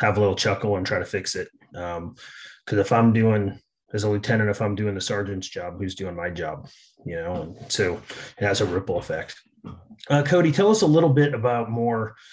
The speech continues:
We've kinda danced around it. We've given some great examples. I don't wanna take up too much of your time, but tell us a little bit of, more about the online program that you're, that you guys are doing for first responders or for law enforcement,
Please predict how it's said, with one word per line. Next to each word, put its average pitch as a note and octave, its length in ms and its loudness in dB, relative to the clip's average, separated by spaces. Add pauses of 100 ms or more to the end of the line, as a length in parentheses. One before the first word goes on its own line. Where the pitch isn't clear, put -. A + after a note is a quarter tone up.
(120)
We've C3 120 0
kinda E3+ 200 0
danced C#3 340 0
around C3 260 2
it. C#3+ 120 -2
We've A2+ 160 -6
given B2+ 220 -2
some B2 160 -6
great A#2 200 -4
examples. A2 640 -8 (400)
I A2+ 80 -4
don't A#2+ 140 2
wanna A#2 160 4
take A2+ 180 0
up G#2 100 -4
too B2+ 140 -2
much G#2+ 220 -2
of G#2+ 60 -6
your G2+ 100 -4
time, G2 340 -8
but G2 200 -8 (560)
tell E3 180 2
us F3+ 120 0
a D#3 40 2
little C#3+ 220 6
bit C#3 160 2
of, B2+ 60 2
more A#2+ 500 0
about A2+ 500 -4 (560)
the - 100 -2
online B2 520 2
program B2 500 -2
that A2+ 80 -4
you're, A2 280 -8
that A2 100 -6
you A2 160 -4
guys G#2+ 240 -4
are G#2 80 -8
doing G#2+ 360 -6 (320)
for - 160 -14
first G#2+ 340 -10
responders G2 580 -6
or F#2 80 -4
for F#2+ 160 -10
law F#2 180 -6
enforcement, G2 540 -6